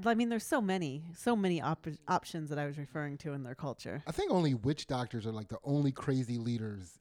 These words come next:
Speaker 2: in African culture, in any African culture, right?
Speaker 1: Mm-hmm.
Speaker 2: Witch doctors are the most insane.
Speaker 1: Mm-hmm.
Speaker 2: I mean, then you have, okay, sometimes chiefs get a little out of hand.
Speaker 1: See, see, look at this list is getting longer.
Speaker 2: But they, but that, that's, that's no different than, um,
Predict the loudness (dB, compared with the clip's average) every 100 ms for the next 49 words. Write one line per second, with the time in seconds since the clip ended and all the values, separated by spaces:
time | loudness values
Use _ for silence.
0 | -6 -4 -4 -6 -8 -10 -10 -10 -10 -12
1 | -12 -10 -6 -2 0 0 -4 -10 -14 -14
2 | -18 -20 -20 _ _ -6 -2 0 0 -4
3 | -6 0 0 0 -4 -2 -4 -4 -6 -10
4 | -10 -8 -6 -8 -8 -8 -6 -8 -12 -14
5 | -16 -18 -20 _ -4 0 0 -2 0 2
6 | 2 2 4 4 2 -2 _ _ _ _
7 | -2 -2 -2 -2 -2 -2 -4 -2 -2 -2
8 | -2 0 2 2 2 0 -2 -6 -10 -2
9 | 0 -2 -4 -4 -2 -2 -2 -2 -4 -6
10 | -6 -6 -2 -2 0 -2 -4 -6 -6 -4
11 | 0 2 2 0 -6 -6 -4 -2 -4 -2
12 | -4 -4 -6 -6 -4 -2 -2 -2 -4 -4
13 | -6 -8 -6 -4 -4 -6 -10 -12 -14 -18